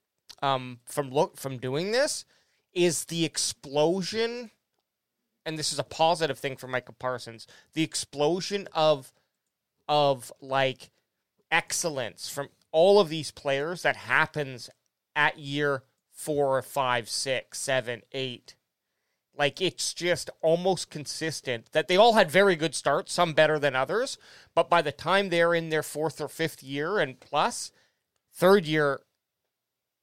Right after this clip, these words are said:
um, as well, they are really starting to come into their own. And you can see their stats start to, like, consistently be top.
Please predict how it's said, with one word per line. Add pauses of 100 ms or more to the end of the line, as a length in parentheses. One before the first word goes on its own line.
um,
as
well, (440)
they
are (680)
really
starting
to
come
into
their
own.
And
you
can
see
their
stats
start
to,
like, (560)
consistently
be (180)
top.